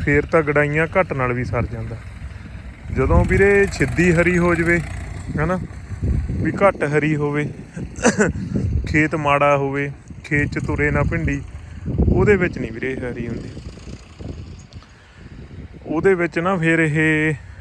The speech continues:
ਫੇਰ ਕੱਖ ਹੀ ਜਗ੍ਹਾ ਲਈ ਜਾਂਦੇ ਆ, ਫਿਰ ਭਿੰਡੀ ਨੂੰ ਜਗ੍ਹਾ ਨਹੀਂ ਮਿਲਦੀ, ਫਿਰ ਕੱਖਾਂ ਦਾ ਹੀ ਵਾਧਾ ਹੋਈ ਜਾਂਦਾ, ਫਿਰ ਭਿੰਡੀ ਦਾ ਵਾਧਾ ਨਹੀਂ ਹੁੰਦਾ। ਫਿਰ ਉਹੀ ਗੱਲ ਵੀ ਹੋ ਜਾਵੇ ਤਾਂ ਵਧੀਆ ਹੋ ਜਾਵੇ ਹਰੀ। ਇਹ ਤਾਂ ਵੀਰੇ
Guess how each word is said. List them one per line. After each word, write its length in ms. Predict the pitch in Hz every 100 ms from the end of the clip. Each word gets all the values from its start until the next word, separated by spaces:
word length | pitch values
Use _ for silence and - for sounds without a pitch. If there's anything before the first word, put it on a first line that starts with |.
| -
ਫੇਰ 200 | 160 175
ਕੱਖ 340 | 170 175 - -
ਹੀ 420 | 165 165 156 147 - -
ਜਗ੍ਹਾ 260 | 139 156 165
ਲਈ 200 | 135 123
ਜਾਂਦੇ 320 | 135 139 143
ਆ, 100 | 143 135 - - - - - - -
ਫਿਰ 160 | 160
ਭਿੰਡੀ 340 | 151 180 151 151
ਨੂੰ 120 | 147
ਜਗ੍ਹਾ 260 | 147 160 147
ਨਹੀਂ 120 | 120
ਮਿਲਦੀ, 300 | 123 139 156
ਫਿਰ 180 | 156 151
ਕੱਖਾਂ 580 | 151 - - 156 143
ਦਾ 140 | 147 147
ਹੀ 200 | 143 143 135
ਵਾਧਾ 340 | 135 135 156
ਹੋਈ 200 | 127 120
ਜਾਂਦਾ, 280 | 123 127 - - - - - - - _ _ -
ਫਿਰ 140 | 143
ਭਿੰਡੀ 340 | 135 160 139 135
ਦਾ 140 | 131
ਵਾਧਾ 320 | 131 139 147
ਨਹੀਂ 140 | 120 117
ਹੁੰਦਾ। 260 | 113 123 - - - - - - -
ਫਿਰ 480 | 131 131 127 123 -
ਉਹੀ 360 | - 143 147
ਗੱਲ 320 | 127 127 123 123 - - - - - - - - - - -
ਵੀ 260 | 139 139 165
ਹੋ 200 | 147 147
ਜਾਵੇ 200 | 156 160
ਤਾਂ 140 | 151
ਵਧੀਆ 340 | 135 143 170 165
ਹੋ 180 | 156
ਜਾਵੇ 240 | 143 147 151
ਹਰੀ। 420 | - - 135 139 - -
ਇਹ 140 | 160
ਤਾਂ 140 | 180 202
ਵੀਰੇ 200 | 185